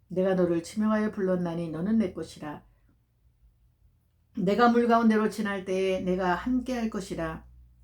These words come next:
강을 건널 때에 물이 너를 침몰치 못할 것이며 내가 불 가운데로 행할 때에 타지도 아니할 것이요 불꽃이 너를 사르지도 못한다고." 했습니다. 야곱은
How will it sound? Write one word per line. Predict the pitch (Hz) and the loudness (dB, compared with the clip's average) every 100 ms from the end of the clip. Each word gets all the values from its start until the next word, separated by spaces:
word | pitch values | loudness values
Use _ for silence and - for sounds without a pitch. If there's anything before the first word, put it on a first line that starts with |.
| - | -10
강을 | 185 185 190 | -2 0 2
건널 | 185 175 175 | 2 2 0
때에 | 175 175 | 0 -2
물이 | 170 165 165 | -2 -2 -2
너를 | 170 214 226 | -2 -2 -4
침몰치 | 226 233 226 220 214 | -4 -4 -4 -2 -4
못할 | 202 196 190 | -4 -6 -6
것이며 | 180 175 - 160 165 170 _ _ _ _ _ _ - | -4 -6 -6 -8 -8 -12 _ _ _ _ _ _ -4
내가 | 175 170 | 0 0
불 | 170 175 | 0 -2
가운데로 | 170 160 160 160 160 | 0 -2 -6 -6 -6
행할 | 226 226 214 | -4 -4 -6
때에 | 208 208 | -6 -8
타지도 | 208 214 208 190 196 | -12 -14 -10 -8 -8
아니할 | 185 190 185 170 | -6 -6 -6 -8
것이요 | 160 - 165 151 - _ _ _ _ | -12 -12 -12 -12 -14 _ _ _ _
불꽃이 | - 165 - - 165 147 147 | -10 -10 -8 -10 -8 -8 -6
너를 | 180 202 220 220 | -4 -2 -2 -2
사르지도 | 220 - 190 185 170 196 | -4 -8 -8 -6 -6 -6
못한다고." | 202 185 190 185 180 175 | -6 -6 -8 -6 -6 -6
했습니다. | 165 - 156 151 156 156 _ _ _ _ _ _ _ _ - | -10 -12 -14 -12 -14 -16 _ _ _ _ _ _ _ _ -4
야곱은 | 185 214 220 269 285 | 0 2 6 6 4